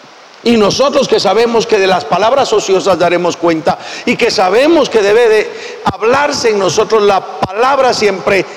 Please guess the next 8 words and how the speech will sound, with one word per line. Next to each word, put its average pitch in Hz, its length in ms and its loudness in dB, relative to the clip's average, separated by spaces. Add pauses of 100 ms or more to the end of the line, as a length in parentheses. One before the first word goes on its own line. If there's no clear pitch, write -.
(120)
con - 180 -4
gracia 233 340 0
y 165 60 2
sazon-, 160 460 -2
sazonada 180 600 0
con, 139 240 -2 (440)
con 170 180 0
sal, 285 300 -2